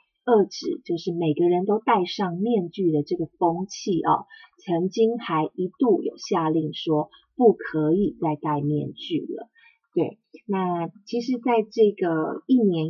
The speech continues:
一度的欢庆的庆典上啊，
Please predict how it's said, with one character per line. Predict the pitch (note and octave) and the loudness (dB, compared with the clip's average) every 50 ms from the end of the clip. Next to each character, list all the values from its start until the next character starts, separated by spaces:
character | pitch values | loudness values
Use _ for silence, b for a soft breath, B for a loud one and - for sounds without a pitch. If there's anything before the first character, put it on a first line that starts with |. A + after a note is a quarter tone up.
| - | -2
一 | F3+ F3 F3 - - | -4 -6 -6 -4 -2
度 | C4+ A#3+ F#3+ E3+ - | 2 2 2 2 0
的 | - E3+ - - b b b b _ | -2 -4 -4 -4 b b b b _
欢 | _ - G#3 G3+ G#3 A3 | _ 2 2 2 2 2
庆 | A3 - - B3+ G#3 E3+ E3 - - | -2 -4 -4 -4 -2 -2 -4 -6 -8
的 | - E3+ - F4+ - - | -8 -8 -8 -10 -12 -14
庆 | - - B3+ G#3 F3+ | -10 -4 -4 -2 0
典 | - E3 - - - | 0 -2 -2 -4 -8
上 | - - - F3 D#3 C#3 - - _ _ _ _ | -14 -8 -6 -4 -4 -4 -8 -12 _ _ _ _
啊， | _ - - | _ -10 -10